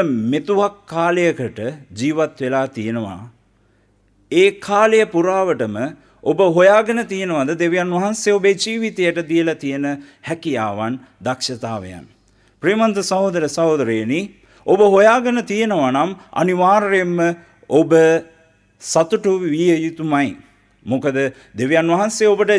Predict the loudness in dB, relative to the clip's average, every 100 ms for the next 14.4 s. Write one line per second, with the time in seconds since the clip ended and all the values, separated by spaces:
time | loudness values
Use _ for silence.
0 | 0 -4 -4 -2 0 0 0 0 0 0
1 | -2 0 -2 -2 -12 _ -2 2 2 4
2 | 2 2 2 2 2 4 4 4 2 0
3 | 0 0 0 0 0 0 -2 -8 _ -2
4 | 2 2 2 0 -4 -6 -4 0 0 0
5 | -2 -4 -8 -6 -4 -2 -2 -4 -6 -16
6 | _ _ _ _ -6 -2 -2 -4 -8 -8
7 | -8 -6 -6 -4 -6 -8 -10 -10 -10 -10
8 | -10 -10 -10 -10 -4 -2 -2 -2 -4 -2
9 | -2 0 -2 -2 -2 0 -2 -2 -4 -6
10 | -12 -12 -4 -2 0 0 2 0 -2 -4
11 | -12 _ -6 0 0 0 -2 -4 -6 -4
12 | -2 -2 -2 -4 -2 -2 0 0 0 2
13 | 2 2 2 -2 -2 -2 -4 -10 _ _
14 | -2 0 2